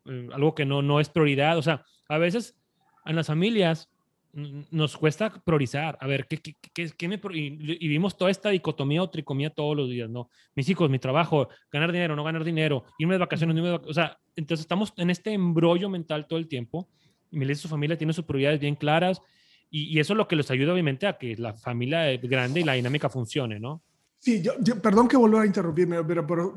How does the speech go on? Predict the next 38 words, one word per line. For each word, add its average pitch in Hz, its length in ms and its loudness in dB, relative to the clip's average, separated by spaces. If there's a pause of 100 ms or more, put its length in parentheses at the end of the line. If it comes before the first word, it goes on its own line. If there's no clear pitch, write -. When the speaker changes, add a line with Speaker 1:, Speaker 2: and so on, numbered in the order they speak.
(120)
Speaker 2:
yo 180 160 0
creo, 208 220 2
Melissa, 170 400 0
te 156 100 -6
diría, 156 560 -2
es - 500 -4
semanal, 170 840 -2
¿no? 170 160 -2
Aparte 202 400 -2
de 220 100 0
las 196 160 -2
pláticas 185 460 -4
que 175 100 -8
tenemos 165 480 -6
César 165 320 -4
y 160 60 -2
yo 156 100 0
en 156 80 -2
el 156 120 -6
podcast, 151 540 -10
es 208 140 -2
semanal 151 680 -2 (500)
que 156 540 -2 (460)
ya 180 140 0
sea 196 200 0
yo 190 600 2
me 160 220 -4
queje 214 320 -2
con 180 160 -4
César 151 540 -8
o 165 120 -6
César 180 600 -4 (240)
me, 160 140 -8
se 160 240 -6
queje 226 360 0
conmigo 170 580 -2 (340)
de 160 220 -4
cómo 196 580 0